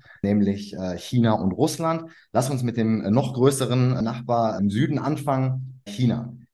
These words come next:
Erstens, es gibt in Nordchina, in der Nähe von Beijing, ja eine Provinz, die Innere Mongolei. Was ist da die Beziehung zu dem Land der Mongolei?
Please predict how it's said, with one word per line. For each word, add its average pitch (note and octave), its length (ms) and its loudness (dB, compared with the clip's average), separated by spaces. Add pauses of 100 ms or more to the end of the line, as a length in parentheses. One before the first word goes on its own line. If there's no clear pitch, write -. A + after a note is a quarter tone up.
(260)
Erstens, F3+ 520 0
es - 160 -6
gibt D#3+ 180 -4 (200)
in F#3+ 340 4
Nordchina, C#3 580 -2
in B2 100 0
der A2 80 4
Nähe C3 180 2
von B2+ 200 -2
Beijing, G#2+ 340 0
ja D3 120 0
eine A#2 180 0
Provinz, A2 720 0
die G2 140 -2
Innere B2 360 6
Mongolei. D#2 640 -6 (400)
Was D3 300 -6
ist - 160 -10
da C#3 200 2
die C#3 160 2
Beziehung C3+ 520 0
zu A#2+ 180 0
dem G2 160 -2
Land A2 420 -2
der D3 120 -2
Mongolei? D3+ 680 -2